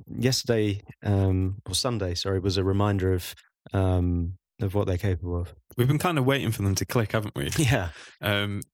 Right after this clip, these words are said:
Speaker 2: I mean, their front four on paper is so fun. Brandt, Kai Havertz, Kevin Volland.
Speaker 1: Leon
Speaker 2: Um,
Speaker 1: Bailey.
Speaker 2: yeah, when, well, I mean, Leon Bailey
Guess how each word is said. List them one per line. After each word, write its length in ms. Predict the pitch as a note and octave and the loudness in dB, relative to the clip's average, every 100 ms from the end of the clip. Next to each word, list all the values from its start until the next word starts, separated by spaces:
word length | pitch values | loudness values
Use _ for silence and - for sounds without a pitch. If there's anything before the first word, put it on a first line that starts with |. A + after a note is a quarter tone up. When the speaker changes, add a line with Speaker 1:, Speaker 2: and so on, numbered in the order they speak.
| - | 0
Speaker 2:
I 60 | A2+ | 4
mean, 180 | C3 | 4
their 120 | D3 E3 | 4 2
front 320 | - F3 - | 0 0 0
four 420 | - D#3+ G#2 F#2+ - | 0 2 2 -2 0
on 180 | A2 G2+ | 0 2
paper 420 | A#2 A#2+ - F2 | 2 0 0 0
is 100 | F2 | 0
so 460 | - - D3 C3 A2+ | -2 0 2 2 0
fun. 400 | G#2 B2 F#2+ - F#2+ _ _ - | 0 -2 -2 -6 -12 _ _ -2
Brandt, 320 | G2 G#2 - - | 0 0 -4 -8
Kai 280 | - G2+ G2 | -2 2 2
Havertz, 640 | F#2+ F#2+ F#2 F2+ - - - - _ _ | 2 0 0 -2 -4 -8 -10 -20 _ _
Kevin 240 | - G#2 F#2+ | -2 0 2
Volland. 500 | G2+ G2 F#2 F2+ F2 | 2 2 0 -2 -4
Speaker 1:
Leon 340 | G2 G2+ F#2+ F#2 | -2 0 2 2
Speaker 2:
Um, 40 | |
Speaker 1:
Bailey. 420 | F#2+ F#2 F#2 F2+ | 0 2 2 2
Speaker 2:
yeah, 380 | F#2 A2+ A2 F2+ | 2 2 0 -2
when, 320 | A2 B2+ G2+ G#2 | -2 0 -2 0
well, 100 | A2+ | 0
I 20 | |
mean, 200 | A2 A2 | 2 2
Leon 180 | A#2+ A#2 | 2 2
Bailey 360 | G#2 G#2+ G2+ | 2 0 -2